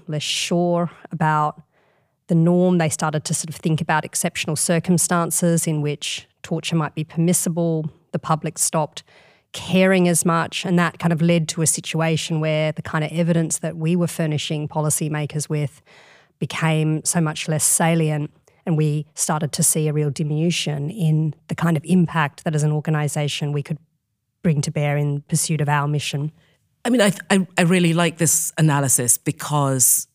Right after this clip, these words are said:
Speaker 2: it acknowledges that all the context for human rights work can shift, does shift, um, evolves and you have to constantly reevaluate.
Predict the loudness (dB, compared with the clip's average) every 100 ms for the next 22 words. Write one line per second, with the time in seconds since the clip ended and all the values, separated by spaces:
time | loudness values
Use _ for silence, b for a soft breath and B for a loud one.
0 | _ _ 0 0 -6 -20 -6 -2 2 4
1 | 4 2 2 0 -2 -4 -4 -6 _ _
2 | _ _ _ _ _ _ _ 2 4 6
3 | 4 2 0 0 -2 -2 -4 -6 -4 0
4 | 0 0 -2 -2 0 0 -2 -2 -4 -6
5 | -10 -20 _ _ _ -6 -2 -2 -2 -2
6 | -2 -4 -12 -18 _ _ 0 2 0 -2
7 | -6 -10 -16 B B B B B 0 2
8 | 2 2 2 2 2 -2 -2 -2 2 4
9 | 2 2 0 0 -2 0 0 -2 -6 b
10 | b b -4 0 2 2 0 2 0 2
11 | 2 2 2 4 2 0 -4 -8